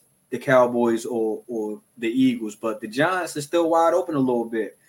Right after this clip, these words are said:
Saquon Barkley still haven't signed his, um, his tender-, his tenure yet, so you, you're gonna be having that little bit of dysfunction a little bit with the Giants. So, and, uh, we still not,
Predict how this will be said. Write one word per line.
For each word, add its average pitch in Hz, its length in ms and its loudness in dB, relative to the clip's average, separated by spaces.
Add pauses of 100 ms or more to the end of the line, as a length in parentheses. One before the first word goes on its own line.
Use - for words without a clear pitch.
(120)
Saquon 139 540 2
Barkley 147 400 4
still 147 260 0
haven't 147 360 0
signed 147 380 -2
his, 143 280 -4
um, 147 500 0 (880)
his 139 260 2
tender-, 151 640 0
his 139 240 4
tenure 160 360 0
yet, 160 340 0
so 131 420 2
you, 139 220 -6 (540)
you're 139 180 2
gonna 147 220 4
be 143 220 6
having 143 300 4
that 143 200 2
little 151 180 2
bit 151 140 -2
of 147 80 -2
dysfunction 147 580 -4
a 147 60 -2
little 156 260 -2
bit 151 220 -4
with 156 100 -6
the 147 80 -4
Giants. 151 480 -4
So, 131 380 -2 (760)
and, 175 380 0
uh, 180 160 -2
we 214 120 2
still 196 280 6
not, 190 320 0